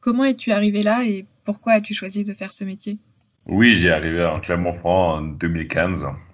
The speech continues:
Speaker 2: Et, euh, après, après deux ans ici, quand j'ai appris un peu, un peu le français, j'ai, j'ai commencé à faire, euh, refaire mes études. J'ai fait un master's en business intelligence. Euh, et c'est là où j'ai rencontré, euh, les gens de,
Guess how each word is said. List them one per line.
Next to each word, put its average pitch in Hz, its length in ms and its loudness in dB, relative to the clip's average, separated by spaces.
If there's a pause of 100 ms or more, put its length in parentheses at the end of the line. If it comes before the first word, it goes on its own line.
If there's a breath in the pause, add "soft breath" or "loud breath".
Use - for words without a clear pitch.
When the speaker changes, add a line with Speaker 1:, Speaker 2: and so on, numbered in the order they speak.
(760)
Speaker 2:
Et, 82 320 0
euh, 80 340 4
après, 82 440 0
après 85 300 0
deux 87 220 0
ans 90 120 4
ici, 95 340 -2
quand 80 200 -6
j'ai 80 100 -6
appris 73 240 -6
un 82 260 0
peu, 78 720 -2
un - 80 -10
peu 82 160 -4
le 80 100 -2
français, 85 520 0
j'ai, 78 300 -4 (280 loud breath)
j'ai - 160 -8
commencé 78 400 -4
à 80 60 -4
faire, 80 320 -2
euh, 64 440 0
refaire 87 340 0
mes 85 180 -2
études. 95 340 -2
J'ai 78 140 -6
fait 80 160 -4
un 76 60 -2
master's 78 580 -4
en 78 120 -4
business 82 440 -2
intelligence. 80 720 -2 (460 loud breath)
Euh, 78 400 4 (100)
et 78 60 -4
c'est 82 160 0
là 87 180 6
où 87 140 2
j'ai 82 140 0
rencontré, 87 500 -4
euh, 82 400 -2
les 78 140 -4
gens 82 160 -2
de, 80 200 -4